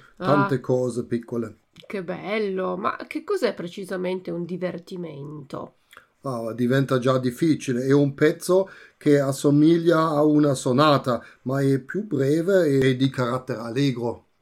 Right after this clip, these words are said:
Speaker 2: Ah, ho capito. Tu hai detto un pezzo. Sai che un pezzo di musica si può anche chiamare brano?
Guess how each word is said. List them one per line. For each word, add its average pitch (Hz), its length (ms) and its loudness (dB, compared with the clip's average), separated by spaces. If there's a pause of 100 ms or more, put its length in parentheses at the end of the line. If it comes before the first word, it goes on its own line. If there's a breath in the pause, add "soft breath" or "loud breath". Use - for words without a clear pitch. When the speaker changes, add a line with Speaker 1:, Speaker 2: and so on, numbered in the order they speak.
Speaker 2:
Ah, 208 640 -4
ho 208 80 -6
capito. 190 640 -10 (340 soft breath)
Tu - 220 -8
hai 185 220 -6
detto 196 300 -8
un 180 160 -8 (100)
pezzo. 170 600 -8 (200 soft breath)
Sai 427 280 -4
che 208 120 -4
un 175 160 -6
pezzo 202 320 -10
di 180 100 -10
musica 208 460 -8
si - 120 -16
può 190 140 -8
anche 185 240 -8
chiamare 175 380 -10
brano? 170 720 -6